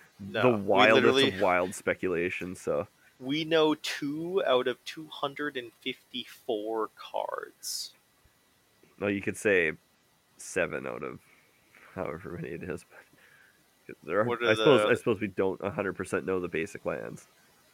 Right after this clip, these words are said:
Speaker 1: True.
Speaker 2: People are hu-,
Speaker 1: Uh,
Speaker 2: people are hugely speculating their s-, their snow basics.
Speaker 1: Why? Why?
Speaker 2: Because people wanna hugely speculate their snow bla-, basics.
Speaker 1: Guess.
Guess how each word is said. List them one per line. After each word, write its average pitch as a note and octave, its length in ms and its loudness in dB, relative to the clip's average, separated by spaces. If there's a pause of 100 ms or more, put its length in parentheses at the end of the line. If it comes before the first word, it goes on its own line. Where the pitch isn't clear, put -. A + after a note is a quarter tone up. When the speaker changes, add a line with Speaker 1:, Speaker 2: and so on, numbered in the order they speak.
(1080)
Speaker 1:
True. - 280 -8
Speaker 2:
People D3+ 260 4
are C3+ 120 10
hu-, - 60 2
Speaker 1:
Uh, C#3 300 12 (140)
Speaker 2:
people E3 260 4
are E3 80 12
hugely G#2+ 540 0
speculating F2+ 640 0
their E2+ 100 -4
s-, - 220 -14 (100)
their F2+ 160 -6
snow D#2 320 -8
basics. - 580 -6 (2250)
Speaker 1:
Why? - 340 -10 (160)
Why? D3+ 580 -12
Speaker 2:
Because D#2+ 380 -6
people F2 260 -6
wanna E2 180 -2
hugely E2 320 -10
speculate - 520 -6
their - 120 -10
snow - 220 -12
bla-, B1+ 200 -6 (120)
basics. - 540 -10 (800)
Speaker 1:
Guess. A#2 760 -4